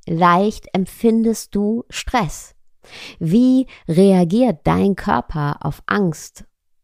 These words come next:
Wie anfällig auch bist du vielleicht für bestimmte Krankheiten? Das Gleiche gilt für mich und jeden anderen Menschen. Und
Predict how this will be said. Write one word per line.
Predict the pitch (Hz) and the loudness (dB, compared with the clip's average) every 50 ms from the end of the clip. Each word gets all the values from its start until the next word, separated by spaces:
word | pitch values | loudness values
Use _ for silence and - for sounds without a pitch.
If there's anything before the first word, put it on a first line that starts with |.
| _ _ _ _ _ _ _ _ _ _ _ _ _ _ _ _ _ _ _ _ _ _ _ _ _ _ _ | _ _ _ _ _ _ _ _ _ _ _ _ _ _ _ _ _ _ _ _ _ _ _ _ _ _ _
Wie | 165 160 170 202 214 220 226 233 233 226 226 226 220 - _ _ _ _ _ _ _ _ _ _ _ _ _ _ _ _ _ _ _ _ | -12 -4 -2 0 0 0 0 0 0 -2 -2 -4 -6 -10 _ _ _ _ _ _ _ _ _ _ _ _ _ _ _ _ _ _ _ _
anfällig | - 170 220 311 370 381 - - 190 170 165 160 160 151 147 - - - - | -2 0 2 2 0 0 -2 -2 0 0 0 2 0 0 -2 -4 -6 -8 -6
auch | 143 143 143 170 233 311 - - _ _ _ _ _ _ _ _ _ _ | -4 -4 -4 -4 -4 -6 -8 -12 _ _ _ _ _ _ _ _ _ _
bist | - 175 - - - | -8 -8 -8 -6 -10
du | 175 | -12
vielleicht | - - 180 175 165 160 165 - - - | -6 -2 0 0 2 2 0 -2 -6 -10
für | - - 165 | -8 -6 -4
bestimmte | 151 165 - - 196 190 175 185 170 | -4 -4 -2 -2 -2 -2 0 -2 -4
Krankheiten? | - - - 220 233 - - - 131 131 - - 139 135 | -4 -2 -4 -4 -4 -4 -6 -6 -6 -6 -6 -8 -10 -10
Das | 131 - - | -10 -10 -8
Gleiche | 143 139 139 - - | -8 -8 -8 -8 -10
gilt | 151 147 135 139 - | -12 -12 -12 -12 -10
für | - 156 | -8 -8
mich | 160 175 - - - | -6 -8 -8 -10 -14
und | 156 151 | -10 -8
jeden | 156 165 180 208 | -6 -6 -4 -4
anderen | 226 220 170 139 123 | -4 -6 -6 -6 -6
Menschen. | 123 - - - - - - 160 151 _ _ _ _ _ _ - _ _ _ _ _ _ _ _ | -8 -8 -10 -14 -16 -16 -16 -16 -18 _ _ _ _ _ _ -20 _ _ _ _ _ _ _ _
Und | 185 175 170 - | 0 0 0 0